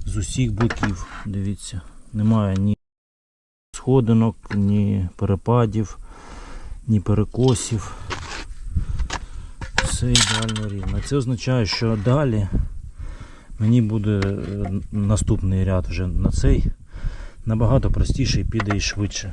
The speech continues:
Буду класти як по маслу один за іншим. Ще, ще раз кут. Бачите? Все ідеально рівно. Отак от треба робити. Так, я витратив п'ятнадцять хвилин на це,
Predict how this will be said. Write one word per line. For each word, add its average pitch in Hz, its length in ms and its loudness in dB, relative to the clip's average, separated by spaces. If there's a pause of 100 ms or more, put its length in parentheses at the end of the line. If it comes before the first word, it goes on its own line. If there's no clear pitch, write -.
Буду 104 240 -6
класти 113 420 0
як 101 160 -2
по - 340 -2
маслу 101 360 -2
один 98 220 -2
за 95 100 0
іншим. 95 360 -4 (1800)
Ще, - 340 0 (320)
ще - 260 -6
раз 95 240 -10
кут. 113 240 -6 (1120)
Бачите? 104 440 0 (1160)
Все 127 280 -4
ідеально 104 420 2
рівно. 92 300 -2
Отак 120 300 -2
от - 80 -8
треба 104 280 0
робити. 90 440 -2 (1200)
Так, 110 200 2
я 113 140 4
витратив 107 560 0 (1000)
п'ятнадцять 104 500 -6
хвилин 147 360 0
на 117 100 0
це, 104 300 -6